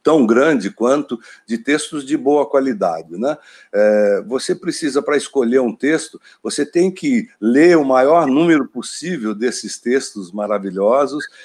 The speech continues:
você tem que, eh, selecionar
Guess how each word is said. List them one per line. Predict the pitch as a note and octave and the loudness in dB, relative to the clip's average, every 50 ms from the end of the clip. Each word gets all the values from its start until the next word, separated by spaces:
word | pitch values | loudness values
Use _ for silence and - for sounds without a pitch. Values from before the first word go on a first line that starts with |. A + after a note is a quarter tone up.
| - - _ _ | -20 -20 _ _
você | - B2 A#2+ - D3 | -4 -4 -2 -4 -4
tem | C#3+ - E3+ E3+ | -2 0 2 0
que, | E3 E3+ - E3 D3+ C3+ A#2+ | 0 0 -2 0 2 2 2
eh, | A2+ A2 A2 G#2 G#2+ G#2+ A2 A#2 A2 G#2 - G#2 G#2 F#2+ - | 2 2 -2 -6 -8 -6 -4 -4 -4 -6 -6 -12 -14 -14 -12
selecionar | - - - C#3+ D3 D#3+ D3+ - - D#3+ D3+ B2+ A#2+ C3+ D3 D#3+ D3+ - - | -8 -4 -2 0 0 0 -2 0 0 0 0 2 2 2 2 2 2 0 -4